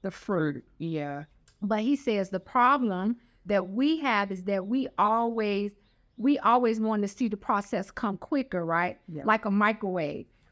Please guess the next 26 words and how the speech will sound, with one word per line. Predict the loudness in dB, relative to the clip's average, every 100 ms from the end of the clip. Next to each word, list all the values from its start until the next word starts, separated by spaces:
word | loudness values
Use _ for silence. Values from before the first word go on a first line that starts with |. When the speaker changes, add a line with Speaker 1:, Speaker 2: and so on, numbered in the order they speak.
| 0
Speaker 1:
We | 0
want | 2 -2 -2
everything | 0 0 0 -4 -2 -4 0 0
now. | 2 0 0
We | 0
want | 0 0 -2
our | -4
cousin | -4 -2 0 0 -4
saved | -2 -2 2 0 -2 -6
now. | 0 2 2 -2 -8 -16 _ _ _ _ _ _
We | 0 2
want | 2 2 2
him | -2
changed | -2 -2 0 0 -4 -10 -14 -4
now. | 0 0 0 -2 -6 -14 _ _ -2
Like, | 0 2
we | 2
want | 2 2
our | 0
marriage | 2 2 2 -2 -4
changed. | -4 -4 0
Like, | -2 0
if | -2
we | 0 0
having | 2 0 0 -2
issues | -4 -2 -4 -2 -2 -4